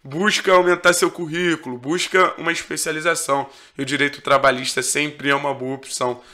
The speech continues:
sempre é uma excelente porta de entrada. E o Instituto Arno Bach vai te ajudar, é,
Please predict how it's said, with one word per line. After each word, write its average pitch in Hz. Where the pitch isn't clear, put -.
sempre 135
é 139
uma 135
excelente 143
porta 131
de 135
entrada. 127
E 143
o 147
Instituto 147
Arno 135
Bach 123
vai 147
te -
ajudar, 131
é, 120